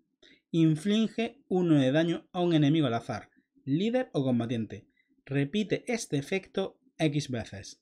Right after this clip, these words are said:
X es igual al número de cartas agregadas. Este efecto permanece activo durante el resto de la partida y no es acumulable. Es decir, que si robamos una carta,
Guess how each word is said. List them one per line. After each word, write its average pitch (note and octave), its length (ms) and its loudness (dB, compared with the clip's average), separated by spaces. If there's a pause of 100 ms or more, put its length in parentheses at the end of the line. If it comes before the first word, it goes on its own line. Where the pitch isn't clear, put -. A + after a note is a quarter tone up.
(120)
X F#3+ 360 -6
es C3+ 80 -6
igual E3+ 420 0 (320)
al C3+ 180 2
número D#3+ 240 4
de B2+ 120 -2
cartas D#3+ 400 -4
agregadas. D3 800 0 (260)
Este F#3 220 -4
efecto D3 340 -2
permanece D3 360 2
activo C#3+ 300 -2
durante A#2+ 260 -4
el B2 60 -6
resto D3+ 200 -8
de B2 60 -4
la - 20 -12
partida C#3+ 440 -4
y C3 160 -6
no E3+ 100 2
es F#3+ 140 -6
acumulable. G#2 600 -8 (880)
Es G3 120 0
decir, C#3+ 300 0
que A#2+ 380 -4 (760)
si - 180 -2
robamos A#3+ 240 2
una G#3 140 -2
carta, A3 460 -4